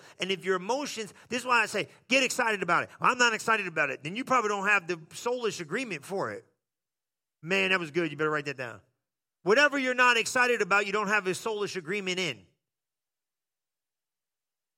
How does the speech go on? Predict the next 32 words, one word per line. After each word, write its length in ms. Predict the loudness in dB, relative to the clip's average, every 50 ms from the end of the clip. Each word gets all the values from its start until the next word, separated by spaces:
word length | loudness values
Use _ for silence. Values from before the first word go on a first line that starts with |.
| _ _ _ _ _ _ _ _ _ _ -8
Whatever 640 | -4 -2 0 2 2 2 2 2 2 2 2 2
you 160 | 0 -2 -6
do 180 | -6 -6 -8 -2
not 220 | 2 2 2 2
have 280 | 4 4 4 2 2 0
excitement, 560 | -4 -4 -2 0 2 2 2 0 -4 -8 -6
you 80 | 0 4
gotta 140 | 6 6
have 100 | 6 4
emotions. 720 | 4 4 6 6 6 4 2 -2 -4 -4 -6 -8 -18 -20 -20 _ _ _ _ _ _ _ _ _ _ _ _ _ _ _ _ _ _ _ _ _ _
Whatever 300 | 0 2 2 2 2 2
you 240 | 0 -2 -2 -2 -4
do 160 | -4 -4 0
not 260 | 2 2 2 2 0
emotionally 520 | -4 -4 -2 -2 -2 -2 -4 -6 -8 -8 -8
respond 580 | -6 -8 -8 -6 -2 0 2 2 2 2 -2 -4
to, 80 | -6
you 200 | -6 -6 -6 -8
do 100 | -10 -8
not 240 | -2 2 2 2 4
have 160 | 4 2 0
soulish 500 | 0 -4 -8 -6 -6 -4 -4 -6 -6 -6
agreement. 440 | -8 -8 -8 -8 -6 -6 -6 -8 -8 _ _ _ _ _ _ -4
And 80 | 2 4
I'm 100 | 6 6
gonna 140 | 6 4 4
say 220 | 2 2 2 2
something. 220 | 2 -2 -2 -2 -4
You 80 | -6
need 180 | -4 -6 -6 -4
soul 300 | -2 -2 -2 -2 -2 -6
seed. 400 | -8 -8 -8 -8 -8 -10 -12